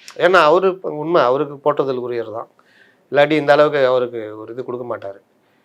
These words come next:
ரெண்டாவது ஆதவ அர்ஜுனா, அவரு ஏதாவது பேசலாம். அ, அருண்ராஜ், "இன்னைக்கு மட்டும் வாங்க, மேல வாங்க, ஏறலாம்." இப்போ ஜோக் பார்த்தீங்கன்னா,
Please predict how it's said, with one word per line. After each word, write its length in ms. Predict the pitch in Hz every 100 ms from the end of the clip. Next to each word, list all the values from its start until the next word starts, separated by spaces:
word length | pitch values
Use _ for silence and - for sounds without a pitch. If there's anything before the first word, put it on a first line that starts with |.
| _ _ -
ரெண்டாவது 340 | 135 143 135
ஆதவ 400 | 147 135 139 131
அர்ஜுனா, 320 | 120 117 123 -
அவரு 220 | 131 127
ஏதாவது 240 | 123 120 120
பேசலாம். 480 | 120 117 113 120 - _ _ _ _ _ 147
அ, 280 | 127 123
அருண்ராஜ், 400 | 143 151 139 131
"இன்னைக்கு 300 | 127 - 135
மட்டும் 220 | 127 127 131
வாங்க, 220 | 123 120
மேல 200 | 117 123
வாங்க, 200 | 117 117
ஏறலாம்." 360 | 117 113 107 _ _ _ _ _ -
இப்போ 460 | 135 147 160 185
ஜோக் 480 | 131 120 123 160 180
பார்த்தீங்கன்னா, 360 | 147 135 135